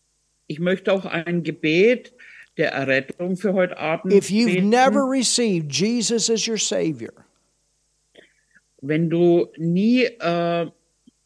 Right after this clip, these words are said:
Speaker 1: mals vorher Jesus als dein Erretter
Speaker 2: it's the most important
Speaker 1: hast.
Speaker 2: prayer you will pray in your life.
Speaker 1: Das wird auch das, ähm, wichtigste Gebet deines Lebens im, dein-, deines Lebens sein.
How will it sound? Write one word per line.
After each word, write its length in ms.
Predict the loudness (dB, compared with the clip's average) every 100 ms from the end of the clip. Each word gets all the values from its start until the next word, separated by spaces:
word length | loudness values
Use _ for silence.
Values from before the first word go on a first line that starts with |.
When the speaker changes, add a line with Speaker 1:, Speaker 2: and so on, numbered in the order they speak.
| _ _ _ _
Speaker 1:
mals 460 | -6 -2 -2 -4
vorher 680 | -6 -2 0 0 -2 -2 -4 _
Jesus 500 | -4 -2 -2 -6 -8
als 240 | -8 -8
dein 280 | -6 -4 -4
Erretter 760 | -6 -2 0 0 0 -2 -2 -10 _ _
Speaker 2:
it's 300 | 2 2 2 0
the 100 | 0
most 560 | 4 4 4 0 -8 -4
important 600 | -2 0 2 2 2 -2
Speaker 1:
hast. 240 | -4 -4
Speaker 2:
prayer 460 | 0 2 2 0 -4
you 180 | -4 0
will 120 | 0
pray 580 | -2 -4 0 2 2 0 -4
in 180 | -8
your 100 | -4 -2
life. 560 | 0 0 -4 -12 -20 _ _ -8
Speaker 1:
Das 200 | -6 0
wird 160 | 2
auch 220 | 2 0
das, 380 | 0 -4 -4 -8 -6
ähm, 640 | -4 0 0 0 0 -2 -6 _ _ _ _ _ _ _ _
wichtigste 640 | -4 -4 -4 -12 -10 -10
Gebet 480 | -10 -8 -2 -2 -2
deines 380 | -4 -2 -6 -10
Lebens 460 | -6 -6 -6 -10 -10
im, 320 | -10 -8 -4
dein-, 340 | -2 -4 -8 _ _
deines 420 | -4 -2 -2 -2
Lebens 340 | -4 -4 -6 -6
sein. 460 | -4 -2 -4 -6